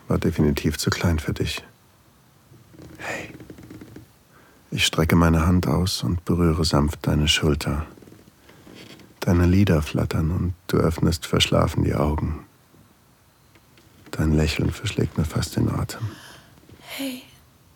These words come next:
Speaker 1: Tut mir leid, dass es schon wieder so spät ist. Wie lief's heute?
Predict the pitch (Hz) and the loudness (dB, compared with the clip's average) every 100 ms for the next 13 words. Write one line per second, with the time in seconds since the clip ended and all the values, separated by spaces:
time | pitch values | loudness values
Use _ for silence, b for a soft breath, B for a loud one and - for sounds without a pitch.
0 | - 277 B B B B B B B - | -16 -16 B B B B B B B -16
1 | - - - - - - - - - - | -12 -8 -8 -6 -6 -6 -8 -10 -6 -4
2 | - - - - - - - - - - | -4 -10 -14 -14 -12 -12 -12 -12 -14 -16
3 | - - - - - - - - - _ | -16 -18 -20 -20 -20 -20 -20 -20 -20 _
4 | _ - - - - 104 107 - 80 87 | _ -20 -12 -2 0 0 -2 -2 -2 -2
5 | 110 | -4